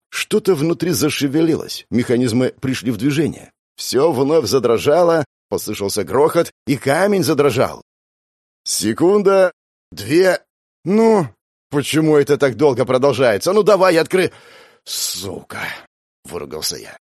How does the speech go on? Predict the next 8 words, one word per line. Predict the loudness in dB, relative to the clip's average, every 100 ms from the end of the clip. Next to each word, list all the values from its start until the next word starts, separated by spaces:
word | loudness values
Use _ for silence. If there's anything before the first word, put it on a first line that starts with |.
| _ _ _ _ _ _ -12
Спустя | -12 -8 -8 -4 -2 -2
секунд | -2 -4 -4 -4
пять | -2 -2 0
механизмы | -4 -2 -2 -2 0 0 0
резко | 0 -2 -2 -6
затихли. | -6 -10 -14 -16 -20 -20 _ _ _ -8
Не | -2 0
сработало. | 0 -4 -6 -12 -18 -20